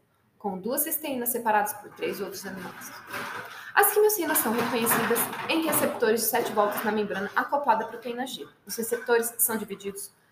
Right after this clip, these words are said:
em quatro grupos, de acordo com o grupo de quimiocinas reconhecido.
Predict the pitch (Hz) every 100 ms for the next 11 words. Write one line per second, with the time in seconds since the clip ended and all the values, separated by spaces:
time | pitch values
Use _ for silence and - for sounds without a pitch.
0 | _ 196 175 170 220 247 294 - - 240
1 | 247 240 226 233 220 233 - - - 233
2 | 240 - 240 247 - - - - - -
3 | 240